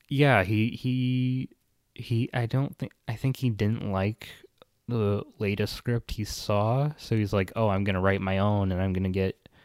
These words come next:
I think it was Grant Morrison of this, and I'm just like, "This is,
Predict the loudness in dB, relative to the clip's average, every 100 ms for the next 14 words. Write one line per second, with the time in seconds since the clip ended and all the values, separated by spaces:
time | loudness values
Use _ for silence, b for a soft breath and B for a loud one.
0 | b b b b b -14 -2 0 2 2
1 | 0 -4 -4 -2 -2 0 0 0 -2 0
2 | -2 _ _ _ _ _ _ -8 -4 -4
3 | -4 -8 -6 -4 -4 -4 -4 -6 -4 -4
4 | -4 -6 -8 -14